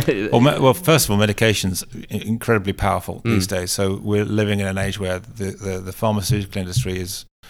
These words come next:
Speaker 1: rising to the challenge of helping people with Parkinson's live more normal lives. So with the right medication, with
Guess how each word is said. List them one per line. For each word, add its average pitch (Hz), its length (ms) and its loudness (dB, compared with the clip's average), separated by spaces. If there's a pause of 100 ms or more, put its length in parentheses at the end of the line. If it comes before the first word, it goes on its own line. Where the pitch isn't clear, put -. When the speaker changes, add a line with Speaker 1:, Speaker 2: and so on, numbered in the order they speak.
(260)
Speaker 1:
rising 98 340 2
to 98 80 -6
the 92 120 -4
challenge 95 440 -4
of 92 240 -10 (500)
helping 107 320 2
people 95 160 -2
with 95 160 -4
Parkinson's 92 840 -2
live 98 280 -4
more 98 240 -2
normal 92 320 -4
lives. 101 520 -4 (240)
So - 140 -6
with 98 120 2
the 98 60 0
right 104 120 2
medication, 98 760 -2 (540)
with 95 520 -2